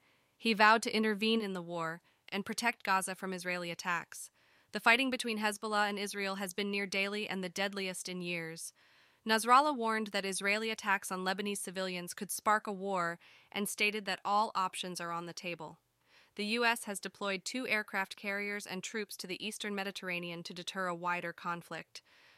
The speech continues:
Nasrallah dismissed U S forces, saying they do not scare or deter Hezbollah. The public support for a war against Israel in Lebanon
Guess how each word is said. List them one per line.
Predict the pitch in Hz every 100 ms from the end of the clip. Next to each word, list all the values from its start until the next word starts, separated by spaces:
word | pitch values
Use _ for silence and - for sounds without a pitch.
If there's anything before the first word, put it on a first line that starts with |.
| _ 202
Nasrallah | 202 202 208 220 214
dismissed | 190 - 202 202 -
U | 190
S | 180 -
forces, | 190 175 - 170 170 - _ _ _ _
saying | - 196 190
they | 190
do | 202
not | 202 214 -
scare | - 190 185 190
or | 185
deter | 180 - 180 170
Hezbollah. | 180 170 - 160 156 - _ _ _ _ _ _ _ _
The | 202
public | 226 240 269
support | - 269 214 202
for | - 196
a |
war | 180 190 196
against | 190 185 -
Israel | 190 196 185
in | 180
Lebanon | 180 185 180 180